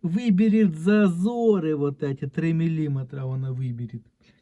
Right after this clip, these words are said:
Сука, П Т Ушники, я не знаю, що їх там вчать і що воно вчиться. Ну ти якось май собі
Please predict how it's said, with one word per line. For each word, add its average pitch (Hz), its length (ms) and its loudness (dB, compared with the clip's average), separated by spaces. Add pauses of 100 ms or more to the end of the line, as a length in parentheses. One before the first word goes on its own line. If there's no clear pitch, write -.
(1900)
Сука, 127 220 -12
П 127 180 -12
Т 135 160 -10
Ушники, 127 600 -10
я 127 200 -6
не 139 120 -8
знаю, 123 580 -8 (340)
що - 280 -8
їх 156 200 -6
там 147 240 -10
вчать 139 400 -10
і 131 60 -6
що 156 220 -8
воно 147 260 -10
вчиться. 127 600 -12
Ну 123 160 -8
ти 147 180 -14
якось 151 420 -10
май 165 240 -4
собі 127 400 -12